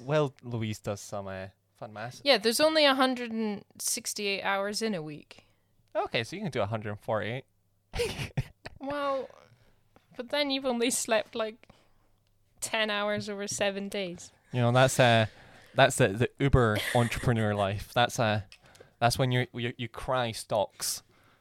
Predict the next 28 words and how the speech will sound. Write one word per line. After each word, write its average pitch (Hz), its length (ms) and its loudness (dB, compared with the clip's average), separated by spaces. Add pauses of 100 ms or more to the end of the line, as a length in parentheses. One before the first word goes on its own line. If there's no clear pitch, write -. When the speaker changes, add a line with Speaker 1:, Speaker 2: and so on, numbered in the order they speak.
(260)
Speaker 1:
Uh, 101 280 -4
<laughs> - 40 0 (2250)
but, 120 180 4
Speaker 2:
Sad 214 200 0
Speaker 1:
um, 113 40 -6
Speaker 2:
face. 175 420 -10 (380)
Speaker 1:
yeah, 220 180 -4
I 202 60 -2
think. - 380 -8 (160)
Do 170 180 -12
you 208 40 -2
think 226 160 -6
there's 208 160 -4
anything 208 260 -4
else 202 200 -2
we're, 185 180 -2
we're 175 100 -6
needing 180 320 -6
to, 175 320 -4 (140)
to - 100 -16
cover 226 380 -6 (180)
on, 143 180 -6
uh, 131 180 -8 (100)
episode 139 380 -12
two 156 300 -16 (120)
of 120 180 -4 (100)
the 127 80 -2
BizPod? - 560 -6